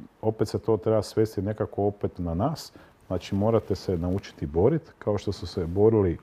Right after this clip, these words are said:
i devedesetih, s obzirom da je danas ipak dan državnosti.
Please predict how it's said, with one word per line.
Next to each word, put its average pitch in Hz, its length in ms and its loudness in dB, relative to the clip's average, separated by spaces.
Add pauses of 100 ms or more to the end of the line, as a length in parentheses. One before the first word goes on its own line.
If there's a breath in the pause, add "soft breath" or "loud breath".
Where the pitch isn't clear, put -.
i 98 80 -2
devedesetih, 85 760 0
s - 80 -10
obzirom 85 240 -4
da 82 60 -4
je 78 40 -4
danas 90 340 -4
ipak 82 300 -8
dan 82 220 -2
državnosti. 76 680 -6